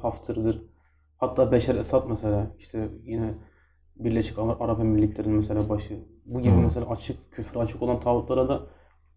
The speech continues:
Speaker 1: kafir de demiyorlar. Yani hem baş kaldırmıyorlar,
Speaker 2: Aynen.
Speaker 1: e, bunlara kafir de demiyorlar değil mi hocam?
Speaker 2: Kafir de demiyorlar,
Speaker 1: Evet.
Speaker 2: evet,
Speaker 1: Yani
Speaker 2: evet.
Speaker 1: Beşer Esad da mesela onun gözünde Müslüman insan
Speaker 2: Müslüman,
Speaker 1: yani.
Speaker 2: maalesef,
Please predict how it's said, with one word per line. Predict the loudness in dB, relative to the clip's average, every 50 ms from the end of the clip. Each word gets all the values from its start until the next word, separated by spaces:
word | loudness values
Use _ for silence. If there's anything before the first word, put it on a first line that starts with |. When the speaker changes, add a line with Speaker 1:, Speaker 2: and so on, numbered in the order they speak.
| _ _ -6 0
Speaker 1:
kafir | 2 2 2 2 2 4 4
de | 6 6
demiyorlar. | 6 6 6 6 6 6
Yani | 6 6 4
hem | 4 4 6 6
baş | 6 4 4
kaldırmıyorlar, | 2 0 0 2 4 6 6 8 8 8 6 6 4 0 -4 -6 0
Speaker 2:
Aynen. | 2 4 6 6 4 2 0 _ _ -4
Speaker 1:
e, | 2 4
bunlara | 6 8 8 10 8 8 6 4 0 -4 0
kafir | 2 4 4 6 6 8 8
de | 10 10
demiyorlar | 10 10 10 10 8 6 6 6 6
değil | 6 6 6
mi | 6 6
hocam? | 6 6 4 2 0 -4 -4 2 6
Speaker 2:
Kafir | 6 8 8 8 8 10
de | 10 10 12
demiyorlar, | 12 10 10 10 10 8 8 8
Speaker 1:
Evet. | 8 10
Speaker 2:
evet, | 8 8 6 4 2
Speaker 1:
Yani | 4
Speaker 2:
evet. | 6 6
Speaker 1:
Beşer | 6 6 6 6
Esad | 6 6 6 6 4 4
da | 4
mesela | 2 4 4 4 4 4
onun | 6 6 8 8 8
gözünde | 8 6 6 6 4 4 2 0 -2 -8 -14 -18 _
Müslüman | -6 -4 -4 -4 -4 -2 -2 0 0 0
insan | 2 4 6 6
Speaker 2:
Müslüman, | 6 6 6 6 4
Speaker 1:
yani. | 4 4 4 6 8
Speaker 2:
maalesef, | 10 10 10 10 10 8 6 4 2